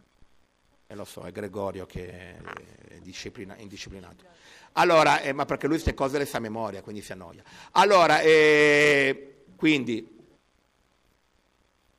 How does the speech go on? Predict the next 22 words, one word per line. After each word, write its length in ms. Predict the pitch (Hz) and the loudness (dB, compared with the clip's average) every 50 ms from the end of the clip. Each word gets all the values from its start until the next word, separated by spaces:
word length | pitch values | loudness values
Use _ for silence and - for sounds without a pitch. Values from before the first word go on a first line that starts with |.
| _ _ _ _ _ _ _ _ _ _ _ - - - - - - - - - _ - | _ _ _ _ _ _ _ _ _ _ _ -20 -20 -20 -20 -20 -20 -20 -20 -20 _ -8
allora, 320 | - 131 131 120 113 113 | -6 -4 -4 -4 -4 -6
quindi, 420 | - - 151 139 123 110 113 113 - - _ _ _ _ _ _ _ _ _ _ _ _ _ _ _ _ _ _ _ _ _ _ _ _ _ _ _ _ _ _ _ _ _ _ | -6 -6 -6 -6 -6 -6 -8 -10 -10 -14 _ _ _ _ _ _ _ _ _ _ _ _ _ _ _ _ _ _ _ _ _ _ _ _ _ _ _ _ _ _ _ _ _ _
ma 100 | - 92 | -16 -14
Vassallo 360 | 101 110 113 - - 135 139 139 | -10 -10 -8 -6 -6 -6 -6 -6
non 100 | 127 117 | -8 -10
le 60 | 104 | -10
sa 120 | - 117 | -10 -12
a 40 | 107 | -12
memoria, 360 | 104 98 95 98 98 95 98 | -12 -12 -14 -14 -14 -14 -14
è 40 | 92 | -14
Gregorio 360 | 98 98 90 101 104 95 98 | -14 -14 -12 -10 -12 -12 -12
che 80 | 90 95 | -14 -16
le 80 | 92 | -16
sa 80 | - 92 | -16 -16
a 40 | 92 | -16
memoria. 380 | 98 98 95 92 92 92 - - | -16 -16 -16 -16 -16 -18 -20 -20
È 100 | 113 - | -20 -16
qui-, 160 | - 131 131 | -12 -8 -6
è 100 | 147 143 | -6 -4
più 140 | - 156 143 | -2 0 2
grave 320 | 156 151 156 156 151 156 | 4 4 4 4 4 2
che, 100 | - - | 0 -4